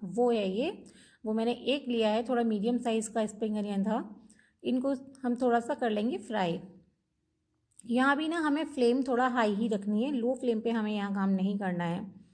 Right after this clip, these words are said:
तो बस जैसे ये फ्राई हो जाएगी थोड़ी सी, इसमें मैं डाल दूँगी अनियन। तो ये एक अनियन थी, इसको मैंने इस तरह से देखिए डाइस कर लिया है, छोटे छोटे डाइस में,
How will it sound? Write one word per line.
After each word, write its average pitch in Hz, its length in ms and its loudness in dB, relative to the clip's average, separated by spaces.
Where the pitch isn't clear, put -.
तो 262 60 -2
बस 302 360 2
जैसे 247 240 2
ये 262 200 0
फ्राई 247 320 2
हो 269 100 2
जाएगी 240 300 0
थोड़ी 233 280 0
सी, 262 240 -2
इसमें 277 320 0
मैं 262 240 2
डाल 233 240 4
दूँगी 214 320 0
अनियन। 190 480 2
तो 240 60 -2
ये 262 220 2
एक 269 280 2
अनियन 240 340 2
थी, 277 180 -2
इसको 269 220 -2
मैंने 262 220 2
इस 262 140 -6
तरह 247 140 2
से 247 140 0
देखिए 247 300 2
डाइस 208 360 0
कर 233 140 0
लिया 208 200 2
है, 220 80 2
छोटे 214 260 -4
छोटे 226 300 -2
डाइस 202 360 0
में, 247 280 -2